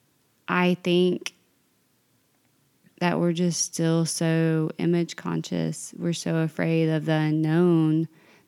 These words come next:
that they may ask us questions, or they may be like, "Oh, she, she crazy."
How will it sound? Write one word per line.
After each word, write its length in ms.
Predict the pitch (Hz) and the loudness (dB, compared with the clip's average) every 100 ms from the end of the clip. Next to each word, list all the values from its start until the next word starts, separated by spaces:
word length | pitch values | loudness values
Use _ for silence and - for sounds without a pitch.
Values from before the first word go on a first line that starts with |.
| - | -4
that 540 | 175 165 165 160 160 - _ - | -2 0 0 0 -2 -8 _ -4
they 180 | 170 160 | 0 2
may 180 | 165 160 | 2 2
ask 340 | 160 160 - | 0 -2 -2
us 120 | 165 | -4
questions, 600 | - 170 156 165 160 160 | -4 -6 -6 -4 -4 -4
or 260 | - 160 156 | -4 -2 -2
they 480 | 151 156 156 156 147 _ - | -4 -2 -2 -2 -6 _ -8
may 200 | 170 160 | -2 0
be 80 | 151 | 0
like, 220 | 151 151 | 0 0
"Oh, 260 | 151 175 202 - | 2 2 0 -4
she, 500 | - 170 101 208 - _ _ _ | -4 -2 -2 -6 -10 _ _ _
she 160 | - 247 | -12 -6
crazy." 600 | - 277 220 170 180 | 0 2 2 2 0